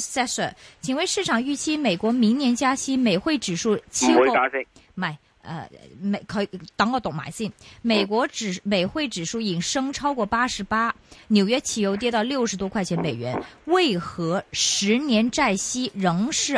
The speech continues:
Speaker 1: 二點一五厘？是否代表美國經濟放緩呢？究竟是否日本在買入美債推低債息，幫助美國復甦嗎？解釋。
Speaker 2: 絕對唔係，
Speaker 1: 嗯。
Speaker 2: 而係大家都睇到美國佬喺度期咁印銀紙，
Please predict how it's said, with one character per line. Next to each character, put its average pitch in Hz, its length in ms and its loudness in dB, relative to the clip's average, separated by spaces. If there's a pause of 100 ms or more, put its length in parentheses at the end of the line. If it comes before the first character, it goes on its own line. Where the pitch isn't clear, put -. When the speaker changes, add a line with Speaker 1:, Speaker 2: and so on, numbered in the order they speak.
Speaker 1:
二 254 300 4
點 170 360 0
一 254 140 0
五 214 220 0
厘？ 170 240 0
是 330 240 0
否 240 140 0
代 262 160 2
表 226 180 2
美 226 160 2
國 196 220 0
經 277 220 -6
濟 277 140 -2
放 302 280 -2
緩 156 200 0
呢？ 190 260 2 (220)
究 320 160 2
竟 294 160 -2
是 330 160 0
否 247 160 2
日 339 220 2
本 175 200 0
在 220 160 2
買 185 200 4
入 220 160 2
美 180 180 4
債 214 220 0
推 269 240 2
低 285 240 0 (320)
債 294 240 2
息， 277 220 0
幫 302 280 0
助 294 140 0
美 196 160 4
國 226 180 4
復 285 200 -2
甦 320 220 0
嗎？ 320 260 -2 (420)
解 170 140 -4
釋。 185 140 -10 (920)
Speaker 2:
絕 - 160 4
對 113 160 4
唔 85 140 -10
係， 78 180 -14 (200)
Speaker 1:
嗯。 101 180 -12
Speaker 2:
而 110 140 0
係 - 20 2
大 110 220 2
家 135 200 2
都 - 100 -4
睇 107 120 -2
到 104 180 -4 (140)
美 113 220 -2
國 123 100 0
佬 117 80 4
喺 131 140 0
度 127 120 0
期 - 100 -6
咁 87 160 -6
印 98 220 -8
銀 80 80 -12 (120)
紙， 90 180 -10